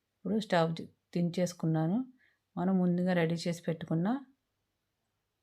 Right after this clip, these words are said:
ఈ బూందీని ఇందులోకి పంచదార పాకులో వేసి చక్కగా కలుపుకోవాలి. మనం పాకమేం అవసరం లేదండి, గులాబ్ జామ్ కన్నా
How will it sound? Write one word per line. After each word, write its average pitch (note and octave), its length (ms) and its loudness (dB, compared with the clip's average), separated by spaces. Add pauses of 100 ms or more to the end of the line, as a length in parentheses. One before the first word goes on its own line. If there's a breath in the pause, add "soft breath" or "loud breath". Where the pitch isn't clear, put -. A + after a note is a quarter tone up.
(840)
ఈ F3 100 -4
బూందీని F3 600 2
ఇందులోకి F3 460 0
పంచదార E3 480 0
పాకులో D#3+ 480 0
వేసి D#3+ 320 0
చక్కగా F3+ 420 -4
కలుపుకోవాలి. D#3+ 760 -2 (4000)
మనం G3 200 2
పాకమేం F3 480 2
అవసరం E3 340 0
లేదండి, D#3+ 440 -2 (520 soft breath)
గులాబ్ F#3 300 2
జామ్ F3+ 300 2
కన్నా F3+ 320 0